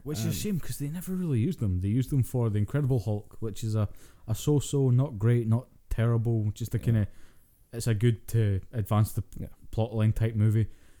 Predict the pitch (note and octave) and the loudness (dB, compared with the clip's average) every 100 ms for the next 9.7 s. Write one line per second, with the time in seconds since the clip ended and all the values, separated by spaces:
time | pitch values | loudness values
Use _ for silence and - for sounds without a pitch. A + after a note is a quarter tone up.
0 | - - G2+ G#2 G2+ F#2 F2+ - - - | -20 -14 -2 0 2 0 -4 -10 -20 -20
1 | - B2 G#2 B2+ A#2+ A2+ A2 A2+ G#2 - | -8 -4 0 2 4 4 4 2 0 -4
2 | G#2 G2 F#2 - G#2 G2+ G2+ A2 G#2+ G#2 | -2 0 -2 -4 -2 0 2 2 4 2
3 | G#2 - - - - A2 C3 C#3+ A2+ - | 2 -2 -12 -16 -14 -10 -2 0 0 -2
4 | _ - - B2+ B2+ B2 A2 G2+ G#2 G#2+ | _ -20 -10 -8 -2 0 0 0 2 2
5 | G#2+ G#2 G#2 G2+ - A2 A#2+ G#2+ G#2 B2 | 2 2 0 -2 2 4 4 4 4 4
6 | A2 F2+ - G#2 - - A2+ A2 C3 - | 2 -2 -4 -8 -8 -8 -2 0 0 0
7 | B2+ A2 - - A2 F#2 A#2+ A2 - - | -2 -2 -4 -6 -4 -2 -2 -6 -12 -14
8 | - A#2+ B2+ A2+ A2+ - C3 B2 B2+ A#2+ | -6 -2 0 0 -2 -2 2 4 4 4
9 | B2 A#2 B2+ A2+ A#2 A2+ | 4 4 2 0 -2 -2